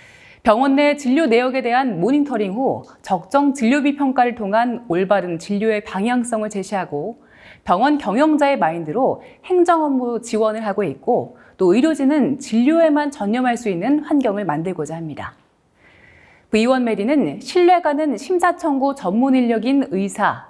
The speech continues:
심평원 출신 심사 담당자, 그리고 삼 차 의료기관 경력의 심사 간호사로 이뤄진 심사청구 전문 기업으로 약 천여 개 의료기관의 선택에 힘입어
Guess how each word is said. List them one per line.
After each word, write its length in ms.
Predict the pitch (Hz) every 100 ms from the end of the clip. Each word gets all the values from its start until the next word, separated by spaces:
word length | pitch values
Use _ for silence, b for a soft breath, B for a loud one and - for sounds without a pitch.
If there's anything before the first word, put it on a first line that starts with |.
| _
심평원 560 | - 349 349 330 302 294
출신 400 | 269 247 254 214
심사 340 | - 339 311
담당자, 560 | 262 208 175 135 135 - b b b b
그리고 380 | 180 170 160 143
삼 260 | - 311
차 120 | 285 294
의료기관 560 | 196 247 240 233 226
경력의 760 | 220 196 180 175 269 277 - -
심사 520 | - - 339 330 302
간호사로 560 | 294 180 208 220 220 220
이뤄진 560 | 180 147 269 247 - B B B
심사청구 960 | - 359 339 330 339 285 247 247 240
전문 380 | - 185 226 269
기업으로 640 | 262 214 170 143 147 220 b b b
약 220 | 143 151 -
천여 300 | 359 349 330
개 120 | 320
의료기관의 600 | 202 220 262 247 226 226
선택에 400 | 226 240 233 202
힘입어 480 | 190 143 202 185